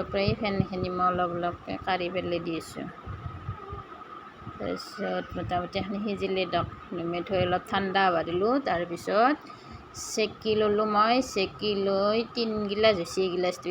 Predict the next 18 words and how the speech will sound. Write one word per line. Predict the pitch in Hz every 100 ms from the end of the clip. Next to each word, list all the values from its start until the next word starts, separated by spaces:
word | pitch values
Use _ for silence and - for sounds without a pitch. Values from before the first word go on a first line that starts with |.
| 180
দি, | 208 294 349 - - - - - - - - - - -
গিলাচটো | 180 180 175 175 - 180
তাৰপিছত | 180 180 180 175
এটা | 175 180
চচত | - 185 185 185
দিলোঁ | 180 185 190 220 247 269 - - - - - -
তিন | 190 190
নং | 185 180
গিলাচটো। | 175 180 185 - - 202 202 233 - -
তাৰপিছত | 185 175 165 165 - 170 170
আৰু | 180 175 185 185
মই | 175 175 214 262 - - - -
সেই | - 202 196 175
গিলাচ | 170 165 175 -
অনুযায়ী | 175 190 175 185 185 214
এক | 214 180
গিলাচ | 180 175 180 190 - -
মানে | 180 185